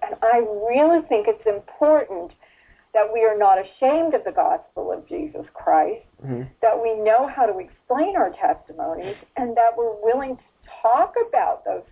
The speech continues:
Speaker 1: things with other people. Or are we really born again? I mean, when I gave my life to Christ, everything changed. My value system changed,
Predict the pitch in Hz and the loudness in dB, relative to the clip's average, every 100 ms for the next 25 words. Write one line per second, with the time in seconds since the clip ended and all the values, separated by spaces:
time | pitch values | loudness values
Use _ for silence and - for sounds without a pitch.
0 | _ 92 92 85 - 170 170 - 175 180 | _ -12 -10 -14 -6 -4 -4 0 0 0
1 | 165 - - 269 - 170 - - _ _ | -10 -14 -12 -8 -2 0 0 -2 _ _
2 | - _ _ _ 262 254 240 240 226 226 | -20 _ _ _ 2 4 6 6 6 4
3 | 220 - _ _ _ _ _ _ 208 214 | 2 -4 _ _ _ _ _ _ -4 0
4 | 233 277 311 320 302 320 339 330 320 - | 2 0 0 -2 0 0 0 -4 -6 -14
5 | _ - 294 330 330 330 311 349 453 508 | _ 0 2 2 2 2 4 4 2 -6
6 | - - _ 254 254 262 269 254 262 262 | -16 -18 _ -4 -4 -4 -4 -4 -8 -4
7 | 254 269 269 302 349 370 370 359 - _ | 2 2 4 4 4 4 0 -8 -12 _
8 | _ _ _ _ _ _ 269 320 508 - | _ _ _ _ _ _ 2 4 2 0
9 | 339 233 196 190 185 - _ - 226 208 | 0 0 2 2 0 -8 _ -2 -2 -2
10 | - _ - 339 466 466 - 403 - _ | -8 _ 0 0 2 -4 -8 -16 -18 _
11 | 330 427 523 226 175 - 170 - - 175 | -8 -8 -10 -16 -10 -4 -4 -4 -4 0
12 | 196 269 320 330 359 339 - 359 349 - | 2 0 -2 -6 -10 -8 -6 -6 -8 -2
13 | 339 302 302 285 262 | 0 2 2 0 -4